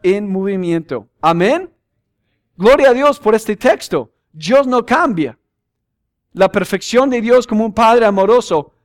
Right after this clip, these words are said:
siempre, siempre Él ha, ha sido así, está así en este momento y siempre va a ser así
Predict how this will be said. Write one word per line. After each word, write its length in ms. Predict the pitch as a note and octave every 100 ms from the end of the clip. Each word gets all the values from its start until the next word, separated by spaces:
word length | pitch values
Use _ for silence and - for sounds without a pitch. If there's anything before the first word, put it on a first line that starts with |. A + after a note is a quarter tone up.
| _ _
siempre, 720 | - - B3 C4+ G#3 E3+ C#3+
siempre 500 | - A#3 B3+ G#3 F#3
Él 140 | F#3+ G3
ha, 100 | F#3
ha 380 | F3 F#3+ E3+ E3+
sido 240 | - F3
así, 320 | D#3+ G3+ A#3+ -
está 680 | D3+ G3 F#3 G3 G3 _ -
así 280 | D#3+ - G3
en 80 |
este 160 | F#3+ F3+
momento 460 | E3+ F3+ G#3 A#3+ A#3
y 100 | F#3+
siempre 480 | - - A3+ A#3 G#3
va 220 | F#3 F#3
a 40 |
ser 220 | F3+ G3+ F3+
así 380 | - G#3 B3